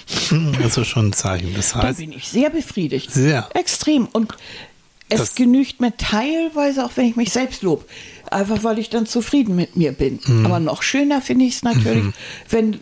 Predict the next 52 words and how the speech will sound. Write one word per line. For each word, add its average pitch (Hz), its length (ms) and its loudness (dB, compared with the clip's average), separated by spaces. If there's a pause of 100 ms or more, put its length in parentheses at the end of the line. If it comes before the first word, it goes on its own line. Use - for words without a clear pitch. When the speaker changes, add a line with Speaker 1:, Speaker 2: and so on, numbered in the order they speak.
Speaker 2:
wenn, 214 300 4
wenn 208 140 4
ich 196 140 0
dann 185 220 2
höre, 190 100 2
„Das 180 180 0
ist - 140 -4
toll“, 233 460 2
oder, 120 80 0
Speaker 1:
Ja. 95 240 -2 (300)
Speaker 2:
oder 175 200 2
du 233 220 2
sagst, 214 140 2
Speaker 1:
Ja, 123 100 2
Speaker 2:
„Mensch, 107 160 2
Speaker 1:
ja. 82 60 -2
Speaker 2:
das 180 140 -2
sieht 214 180 -2
Speaker 1:
Ja, 135 60 2
Speaker 2:
jetzt 139 200 -6
gut 285 120 2
Speaker 1:
genau. 247 100 0
Speaker 2:
aus“, 226 60 -2
Speaker 1:
Das 117 140 0
Speaker 2:
oder 170 120 0
Speaker 1:
ist 175 100 -4
dann 135 140 4
noch 131 120 2
das, 135 200 -2
Speaker 2:
„Finde 254 140 4
ich 208 60 0
eine 208 80 2
gute 269 300 0
Idee, 220 180 0
Speaker 1:
das 208 120 2
Speaker 2:
hast 294 80 -4 (100)
du 196 60 -2
super 254 300 0
Speaker 1:
i-Tüpfelchen. 214 140 2
Speaker 2:
gemacht“, 208 300 0
Speaker 1:
Mhm. 135 180 4
Speaker 2:
so 240 220 4
in 220 120 0
der 240 180 0
Richtung. 139 400 2
Speaker 1:
Mhm. 131 160 2 (180)
Speaker 2:
Genau 165 380 0
wie 151 120 0
alle 165 260 0
anderen 170 340 0
auch. - 380 0
Speaker 1:
Mhm. 117 320 2